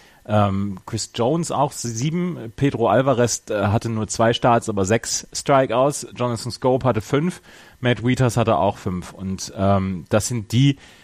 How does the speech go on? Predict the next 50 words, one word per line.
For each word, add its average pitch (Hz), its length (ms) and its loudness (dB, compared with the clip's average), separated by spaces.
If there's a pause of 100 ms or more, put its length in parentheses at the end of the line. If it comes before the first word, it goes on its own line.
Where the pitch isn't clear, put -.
(160)
ähm, 113 720 0
das 101 160 -4
sind 110 200 0
die 123 100 -2
Spieler, 117 340 2
die 101 120 -4
dann 104 180 2
auch - 180 0 (480)
die 101 80 -6
größte 123 360 0
offensive 113 420 0
Produktion 123 560 -2
einfach 95 320 -2
haben, 101 280 2
aber 101 300 2 (400)
das 110 240 0
war 120 320 4
tatsächlich, 127 840 0
ähm, 107 420 2
die 95 100 -8
Houston 123 280 0
Astros 135 400 0
fühlten 135 320 0
sich 113 160 0
danach 117 320 4
wieder 113 200 2
richtig - 340 -4
gut 170 260 -2 (300)
und 123 60 -6
die 110 60 -2
Baltimore 117 440 0
Orioles 117 320 0
haben 113 180 0
an 107 160 0
wirklich - 400 -6
allem 110 240 0
vorbeigehauen. 92 560 0
Das 90 140 -10
war 101 80 -2
eine 98 140 -4
nette 98 240 -4
Geschichte, 98 360 -8
die 90 100 -8
ich - 80 -10
zu - 120 -12
den 85 100 -8
Baltimore 87 360 -8
Orioles 80 280 -10
noch 82 120 -10
hatte. - 180 -12